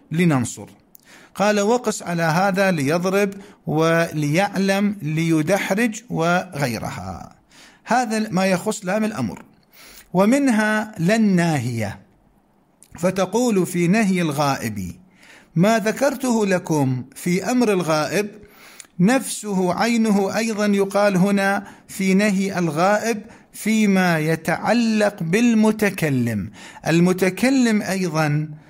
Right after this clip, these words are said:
لا ينهى نفسه، فلا أقول مثلًا: "لا أجلس، لا أتكلم، لا نتكلم"، إلا بتأويل وإلا بنية من هذا القبيل.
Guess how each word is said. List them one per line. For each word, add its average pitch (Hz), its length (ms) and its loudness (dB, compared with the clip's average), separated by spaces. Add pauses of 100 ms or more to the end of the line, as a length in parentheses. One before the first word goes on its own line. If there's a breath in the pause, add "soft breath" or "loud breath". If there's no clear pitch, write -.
(280 loud breath)
لا 233 560 2
ينهى 196 720 2
نفسه، 143 800 -2 (340 loud breath)
فلا 214 440 2
أقول 202 280 0
مثلًا: 190 400 -2
"لا 214 520 0
أجلس، 180 640 -4
لا 208 300 2
أتكلم، 196 720 0
لا 208 220 2
نتكلم"، 196 840 0 (520 loud breath)
إلا 240 500 2
بتأويل 196 880 0 (220 loud breath)
وإلا 185 720 0
بنية 185 500 2
من 165 180 2
هذا 165 560 0
القبيل. 101 520 -6